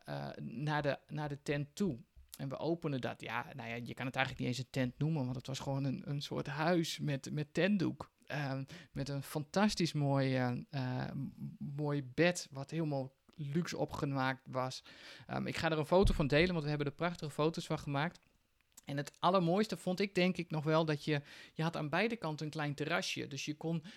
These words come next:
zowel de zonsopkomst 's ochtends kon je op dat terrasje aan de ene kant zien. En de zonsondergang had je aan de andere kant,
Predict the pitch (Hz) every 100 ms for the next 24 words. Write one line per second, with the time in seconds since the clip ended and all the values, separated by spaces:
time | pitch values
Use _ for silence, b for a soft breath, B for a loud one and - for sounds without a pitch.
0 | B B - 170 156 160 151 160 151 -
1 | 220 - 147 139 - 147 - 143 - 147
2 | 135 - 143 - 139 135 - - 123 139
3 | 127 190 233 233 127 - 156 208 B B
4 | B - 151 165 160 180 247 233 123 147
5 | 170 170 170 160 156 214 190 - 127 160
6 | -